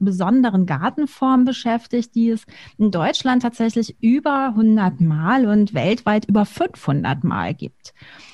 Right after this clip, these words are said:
Und, äh, diese Gartenform präsentiert Pflanzen der Bibel, die voller Symbolgehalt stecken.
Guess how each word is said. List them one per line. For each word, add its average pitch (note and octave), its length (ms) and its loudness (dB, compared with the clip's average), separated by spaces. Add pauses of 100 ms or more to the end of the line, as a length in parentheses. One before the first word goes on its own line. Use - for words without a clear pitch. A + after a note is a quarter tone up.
(100)
Und, G#3 340 0
äh, F#3+ 300 2
diese F#3+ 200 0
Gartenform A#3 840 0
präsentiert G3 720 0
Pflanzen A#3+ 480 0
der G3 140 2
Bibel, C4+ 480 2 (320)
die G3+ 100 2
voller A#3 440 0
Symbolgehalt F#3 840 0
stecken. D#3+ 680 -4